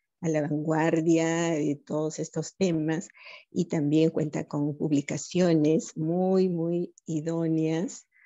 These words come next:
a todos estos temas que también vamos tratando. Entonces, eh, sin más, eh, les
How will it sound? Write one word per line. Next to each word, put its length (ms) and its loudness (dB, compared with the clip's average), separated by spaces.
a 100 -4
todos 400 -2
estos 300 -4
temas 280 -2
que 120 -6
también 400 0
vamos 320 -2
tratando. 500 -10
Entonces, 440 -8
eh, 540 2
sin 400 0
más, 540 0
eh, 440 -2
les 720 -2